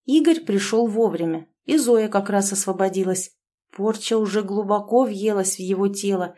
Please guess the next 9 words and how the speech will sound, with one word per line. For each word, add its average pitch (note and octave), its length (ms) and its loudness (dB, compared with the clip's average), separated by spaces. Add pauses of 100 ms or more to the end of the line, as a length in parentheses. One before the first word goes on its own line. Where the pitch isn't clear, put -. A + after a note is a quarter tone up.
(220)
и G3+ 120 -2
пришлось G3+ 640 -2
ей A3+ 200 -4
поработать A3 520 0
больше G#3 440 0
времени, G3 440 -4
чем F#3 260 -4
она F#3 160 -2
рассчитывала. F3+ 760 -6